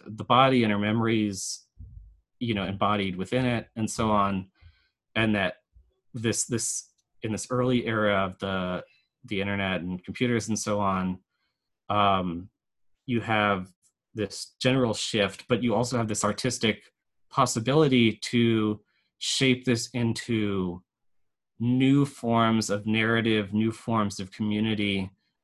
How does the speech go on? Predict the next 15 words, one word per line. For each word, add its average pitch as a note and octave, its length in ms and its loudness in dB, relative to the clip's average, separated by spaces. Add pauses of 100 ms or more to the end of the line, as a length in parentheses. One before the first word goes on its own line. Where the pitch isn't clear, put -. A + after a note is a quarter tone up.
(180)
which G#2+ 520 -2 (840)
do B2 420 4
better A2 480 2
at G2+ 160 -2
serving, G#2 880 0 (640)
uh, G2+ 380 2
these A2 220 2
sorts G#2+ 340 -4
of F#2+ 260 -4 (100)
concerns G#2 800 -4
and F#2+ 80 -6
these F#2+ 140 -6
sorts F#2 240 -6
of F#2 80 -12
ideas F#2 840 -4